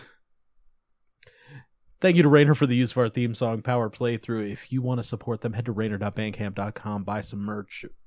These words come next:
pay what you want for some music. But also,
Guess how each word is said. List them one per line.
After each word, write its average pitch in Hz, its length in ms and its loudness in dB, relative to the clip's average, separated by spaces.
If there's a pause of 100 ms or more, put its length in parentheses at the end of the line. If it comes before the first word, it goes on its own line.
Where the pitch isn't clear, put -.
(200)
pay 143 180 2
what 120 220 -2
you 113 60 -4
want 101 300 -6
for - 140 -12
some 98 240 -8
music. - 440 -6 (440)
But 110 240 -4
also, 147 600 -2